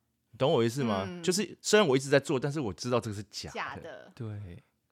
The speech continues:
Speaker 3: 会很痛苦欸，其实。
Speaker 1: 嗯，我不知道欸。但是，唉，我觉得这个问题比较是先有鸡还是先有蛋的，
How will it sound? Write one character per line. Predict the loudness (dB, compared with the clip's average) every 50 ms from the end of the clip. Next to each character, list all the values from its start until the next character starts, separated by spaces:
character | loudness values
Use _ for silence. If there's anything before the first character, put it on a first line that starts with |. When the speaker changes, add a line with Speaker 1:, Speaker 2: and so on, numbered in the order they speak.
| _ -4
Speaker 3:
会 | 0 0 0
很 | 0
痛 | -2 -4 -4 -6 -6
苦 | -8 -10 -12 -12 -14 -14
欸， |
其 | -14 -8
实。 | -6 -4
Speaker 1:
嗯， | -4 -4 -4 -6 -8 -10 -14 -16 -18 _ _ _ _ _ _ _ -14
我 | -14 -12
不 | -12
知 | -12 -10 -6
道 | -4 -2 -2 -2 -4
欸。 | -6 -10 -12 -14 -18 _ _ _ _ _ _ _ _ _ _ _ _ _ _ _ _ _ _ _ _ _ _ _ _ _ _ _
但 | -6 -6 -4
是， | -4 -6 -8 -10 -12 -16 _ _ -10
唉， | -6 -6 -6 -6 -4
我 | -4 0
觉 | 4 8 10
得 | 10 10 8 6 _ -6
这 | -2 0 2
个 | 4 6
问 | 6 6 6
题 | 4 2 -2
比 | 0 2
较 | 4 6 6 6
是 | 4 0 -2 0 0 0 0 -2 -4 -8 -14
先 | -14 -10 -4 0 2 2
有 | 2 2
鸡 | 0 -2 -4 -4 -2
还 | -2
是 | -2 -2
先 | -4 -4
有 | -6 -6
蛋 | -6 -6 -8 -8 -8 -12
的， | -14